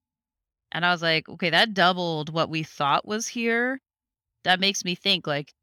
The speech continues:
"Did I get all of it because of having to pull everything together?" Do I fully trust my janky query in Splunk? Yes. Um, maybe I pro-,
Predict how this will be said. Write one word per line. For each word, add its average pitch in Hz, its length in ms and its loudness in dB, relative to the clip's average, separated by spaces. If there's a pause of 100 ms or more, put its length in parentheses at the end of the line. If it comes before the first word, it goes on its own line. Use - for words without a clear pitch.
"Did 170 200 -4
I 175 140 0
get 165 260 -2
all 143 280 -4
of - 100 -14
it 58 300 -8
because 185 720 -2
of 156 140 -8
having 160 380 -2
to 160 80 -10
pull 170 300 -6
everything 156 320 -6
together?" 156 360 -2 (1040)
Do 233 200 -2
I 233 140 6
fully 226 400 -4
trust 220 500 -2
my 190 640 0
janky 190 680 -4
query 185 520 -2
in 185 100 -4
Splunk? - 640 -4 (1000)
Yes. 196 260 -2 (560)
Um, 214 960 2 (100)
maybe 269 480 0
I 302 120 4
pro-, 285 140 0